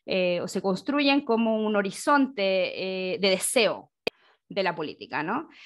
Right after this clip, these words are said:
Eh, algo interesante sobre la discusión bibliográfica en Chile es que se ha hablado mucho sobre integración social y urbana y en general se la posiciona como,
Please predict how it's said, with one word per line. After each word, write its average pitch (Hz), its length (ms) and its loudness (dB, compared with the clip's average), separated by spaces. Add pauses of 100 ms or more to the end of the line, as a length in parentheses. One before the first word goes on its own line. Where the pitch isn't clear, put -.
(160)
Eh, 202 400 4
algo 202 400 6
interesante 277 640 4
sobre 247 180 0
la 214 120 2
discusión 214 480 -2
bibliográfica 208 600 2
en 277 120 0
Chile 285 420 0
es 202 100 -8
que 196 120 -6
se 208 140 -2
ha 208 80 6
hablado 214 280 4
mucho 233 320 -4
sobre 247 240 -4
integración 220 500 0
social 214 280 -4
y 208 40 -2
urbana 254 480 4
y 208 100 0
en 196 80 0
general 208 420 0
se 233 80 -8
la 208 100 0
posiciona 247 720 0
como, 170 480 -4